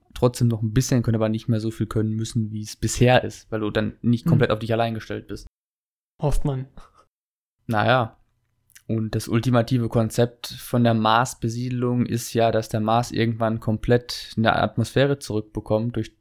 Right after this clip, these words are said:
Speaker 1: sogenanntes Terraforming, m, bei dem dann der C O zwei halt in Sauerstoff umgewandelt wird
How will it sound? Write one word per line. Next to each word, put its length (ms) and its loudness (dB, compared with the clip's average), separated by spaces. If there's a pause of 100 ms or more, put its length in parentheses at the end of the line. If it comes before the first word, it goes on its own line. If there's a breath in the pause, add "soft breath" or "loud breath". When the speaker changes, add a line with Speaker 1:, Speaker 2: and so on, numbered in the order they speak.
Speaker 1:
sogenanntes 460 -4
Terraforming, 800 0 (1000)
m, 180 0
bei 180 2
dem 360 0
dann 160 0
der 140 -2
C 140 -4
O 80 0
zwei 300 2
halt 120 0
in 100 0
Sauerstoff 400 0
umgewandelt 560 -2
wird 260 -4